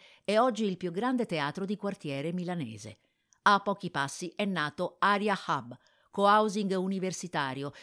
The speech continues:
ricavato da un palazzo degli anni venti e realizzato dallo studio Dainelli, spazi comuni e residenze con arredi di design firmati Artemide, Hai, Floss,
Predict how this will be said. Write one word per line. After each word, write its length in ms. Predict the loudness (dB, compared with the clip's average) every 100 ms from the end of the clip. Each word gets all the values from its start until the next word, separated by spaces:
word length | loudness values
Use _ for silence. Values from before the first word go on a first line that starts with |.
| -8
ricavato 600 | -6 -2 0 0 0 -4
da 140 | -4
un 160 | -6 -8
palazzo 480 | -6 -2 -4 -4
degli 240 | -10 -8 -6
anni 240 | -6 -6
venti 440 | -6 -6 -8 -12 -16 -20 _
e 200 | 2 4
realizzato 600 | 2 2 0 0 0 0
dallo 240 | -2 -4
studio 400 | -6 -8 -4 -2
Dainelli, 720 | 0 -2 -2 -6 -8 -10 -12 -14 _ _
spazi 560 | -16 2 2 4 -2
comuni 540 | -8 -4 -2 0 -2 -2
e 220 | -2 0
residenze 840 | 0 -2 -2 -2 -2 -4 -6 -8 -6
con 220 | -2 0
arredi 460 | 0 0 -2 -2 -4
di 120 | -4
design 540 | -4 -2 -2 -2 -4
firmati 680 | -6 -8 -6 -6 -6 -8 -12 -14 _
Artemide, 720 | -2 -2 -4 -4 -4 -6 -8 _ -6
Hai, 340 | -4 -2 -4 -10
Floss, 520 | _ -2 0 0 -4